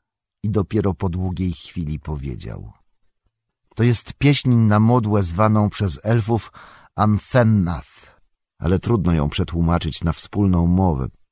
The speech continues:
Słyszeliście ledwo nieudolne echo prawdziwej pieśni. Opowiada ona o spotkaniu Berena, syna Barahira,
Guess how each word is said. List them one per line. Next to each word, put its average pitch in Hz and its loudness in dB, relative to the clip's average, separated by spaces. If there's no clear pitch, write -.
Słyszeliście 110 -2
ledwo 95 0
nieudolne 92 2
echo 104 0
prawdziwej 67 -4
pieśni. - -8
Opowiada 98 0
ona 107 -2
o 80 -6
spotkaniu 87 -2
Berena, 76 0
syna 120 0
Barahira, 95 -2